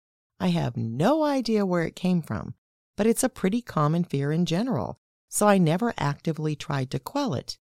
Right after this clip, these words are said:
until, of course, I had the opportunity to conduct workshops, give conference presentations, and ultimately become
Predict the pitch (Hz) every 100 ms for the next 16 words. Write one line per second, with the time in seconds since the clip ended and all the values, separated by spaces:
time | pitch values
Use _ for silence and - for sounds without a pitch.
0 | _ _ _ _ 240 - 254 247 - 190
1 | 180 - 165 170 165 165 147 - 147 -
2 | 285 185 151 165 - - 143 127 - -
3 | 160 - - 160 - - - - 156 -
4 | 196 254 254 220 - 139 139 131 117 110
5 | - 147 151 - 139 - - 277 302 -
6 | 120 135 156 170 226 - 120 135